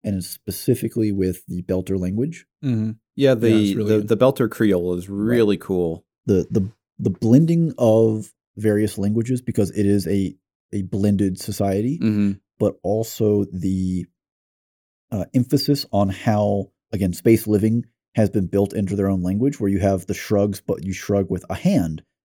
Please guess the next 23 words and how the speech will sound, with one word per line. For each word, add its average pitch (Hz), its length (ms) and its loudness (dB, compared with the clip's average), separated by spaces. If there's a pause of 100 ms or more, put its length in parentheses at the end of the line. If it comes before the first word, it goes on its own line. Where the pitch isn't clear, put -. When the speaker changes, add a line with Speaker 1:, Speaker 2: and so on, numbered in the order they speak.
Speaker 1:
because 95 240 0
you're 98 120 0
wearing 90 260 0
a 87 40 -4
suit, - 340 -4
so - 120 -4
no 101 140 0
one's 98 140 -2
gonna 90 160 -4
see - 160 -6
you 95 140 -4
shrug 87 280 -6
your 78 100 -8
shoulders. 64 400 -10
And 101 100 -4
that's 104 180 -4
just 98 260 -4 (400)
accepted 104 680 -2
commonplace 104 520 -2
activity 131 460 -2
for 170 180 -8
these 165 160 -6
people. - 460 -8